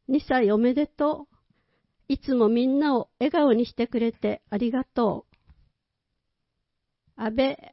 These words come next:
そあちゃん、三歳。少しやんちゃなそあくん、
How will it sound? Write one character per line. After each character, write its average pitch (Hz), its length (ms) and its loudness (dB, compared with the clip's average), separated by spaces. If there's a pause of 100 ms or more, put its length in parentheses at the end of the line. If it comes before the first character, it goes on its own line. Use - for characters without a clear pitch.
(140)
そ 294 120 -2
あ 247 100 -6
ち - 160 -16
ゃ - 60 -12
ん、 - 60 -20 (420)
三 285 240 -2 (100)
歳。 196 220 -8 (1600)
少 330 140 0
し - 380 -6
や 233 160 2
ん 277 100 0
ち - 100 -4
ゃ 262 40 0
な 269 140 0
そ 277 220 -2
あ 233 60 -2
く 202 240 -6
ん、 320 60 -2